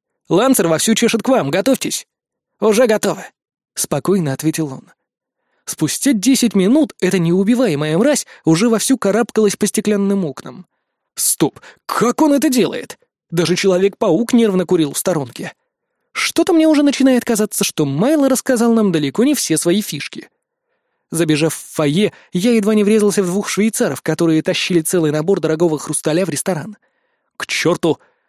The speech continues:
Нужен скоростной лифт, который пришлось ждать полторы минуты. И это вы называете отель "Пять звезд"? Нажав на последний этаж, я облокотился на металлический поручень.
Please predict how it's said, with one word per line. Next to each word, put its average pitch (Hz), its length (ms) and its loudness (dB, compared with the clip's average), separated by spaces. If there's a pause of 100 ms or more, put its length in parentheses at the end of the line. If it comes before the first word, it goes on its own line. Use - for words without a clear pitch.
Нужен 170 340 2
скоростной 202 500 0
лифт, 208 240 0
который 170 360 0
пришлось 165 380 -2
ждать 170 260 -2
полторы 185 420 2
минуты. 170 460 -2 (540)
И 277 160 4
это 294 240 4
вы 285 80 4
называете 254 540 4
отель 285 220 2
"Пять 233 240 2
звезд"? 208 420 2 (720)
Нажав 190 360 0
на 220 80 -2
последний 196 480 0
этаж, 254 300 -2 (220)
я 247 260 0
облокотился 208 540 2
на 202 60 2
металлический 196 560 -2
поручень. 135 580 -4